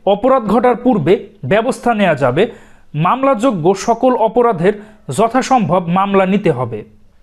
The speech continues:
থানা এলাকার নিরাপত্তা জোরদার করা প্রসঙ্গে ডিএমপি কমিশনার বলেন, "অযথা যেসব মাইক্রোবাস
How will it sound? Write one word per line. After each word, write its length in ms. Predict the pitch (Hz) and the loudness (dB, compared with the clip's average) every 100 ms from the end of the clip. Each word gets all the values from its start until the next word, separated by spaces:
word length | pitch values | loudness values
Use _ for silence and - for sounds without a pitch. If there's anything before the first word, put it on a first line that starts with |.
| _ - - | _ -20 -14
থানা 340 | - 233 277 | -4 0 0
এলাকার 360 | 269 254 - 196 | 0 -2 -2 0
নিরাপত্তা 640 | 180 226 240 247 240 247 | 2 2 2 0 -2 0
জোরদার 440 | 214 165 214 214 240 | 0 2 2 0 -2
করা 240 | 233 233 | 0 0
প্রসঙ্গে 600 | 220 214 226 208 143 - - - - | 2 0 0 0 0 -2 -6 -20 -12
ডিএমপি 400 | 123 190 247 233 | -2 0 0 0
কমিশনার 500 | 240 247 247 254 240 | 0 0 0 0 0
বলেন, 340 | 185 139 139 233 - - - - | 2 0 0 -2 -6 -20 -14 -2
"অযথা 520 | 196 233 262 196 226 | 0 0 -2 0 0
যেসব 420 | 175 202 214 202 | 0 -2 0 0
মাইক্রোবাস 720 | 170 190 214 220 151 175 - | 0 0 0 0 2 -2 -2